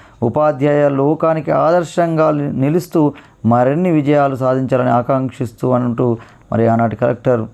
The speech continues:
పి సత్యనారాయణ రెడ్డి సారు మరి ఈ ముందు మాట రాయడం జరిగింది. అలాగే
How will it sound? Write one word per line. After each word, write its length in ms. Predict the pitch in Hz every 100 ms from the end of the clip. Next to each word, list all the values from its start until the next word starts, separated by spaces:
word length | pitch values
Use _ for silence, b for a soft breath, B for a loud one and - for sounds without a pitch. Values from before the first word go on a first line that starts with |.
| 131
పి 180 | 123
సత్యనారాయణ 420 | 110 113 120 127 120
రెడ్డి 220 | 117 113
సారు 380 | 123 120 113 104 B B -
మరి 340 | 104 107 101 104 -
ఈ 400 | 123 117 110 113
ముందు 200 | 113 117
మాట 220 | 113 117
రాయడం 300 | 107 110 110
జరిగింది. 440 | 113 113 120 131 170 B B B B B -
అలాగే 460 | 139 147 151 135